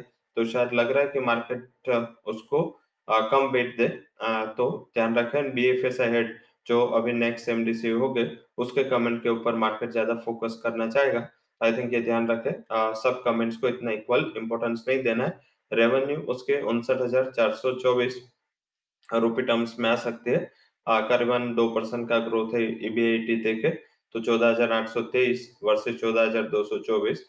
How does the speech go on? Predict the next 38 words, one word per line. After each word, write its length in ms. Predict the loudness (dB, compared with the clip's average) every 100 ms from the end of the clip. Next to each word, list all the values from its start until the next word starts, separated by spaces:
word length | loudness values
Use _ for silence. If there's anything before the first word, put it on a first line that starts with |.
| _ _ -4
तो 60 | -2
एक 180 | 0 0 0
flat 240 | 0 0 -2
टू 60 |
पॉजिटिव 560 | 0 0 0 -4 -6 -6 -2
and 340 | 0 0 -2
ईबीआईटी 400 | -2 0 0 -2
मार्जिन 500 | 0 2 2 0 -4 -6 _ _ _
जो 400 | 0 0 0 -4 -4
इम्प्रूव 320 | -2 0 2
हो 120 | 2
सकता 300 | 2 0 2
है 80 | 2
ट्वेंटी 260 | 2 -2
फ़ोर 240 | -2 0 0
पॉइंट 280 | 0 -2 0
नाइन 240 | -2 -2
फ़ोर 220 | -2 0
आने, 240 | 0 0 -4 -6 _ _
ट्वेंटी 260 | 0 0 0
फ़ोर 520 | -2 0 0 0 -4
पॉइंट 260 | -2 0 0
फ़ाइव 220 | 2 2
फ़ोर 160 | 0 -2
के 200 | -2 -4
सामने 400 | 0 0 0 -4 -8 _ _
एक 220 | -2 -2 2
ट्रेंड 260 | 2 2 0
जो 80 |
चेंज 400 | 0 0 -2 -2
हो 120 | 2 4
रहा 160 | 6
है 100 | 4
आईटी 160 | 2 -4
sector 300 | -6 -6 -6
में, 260 | -2 -2
ध्यान 200 | 2 2
रखें। 360 | 2 0 -2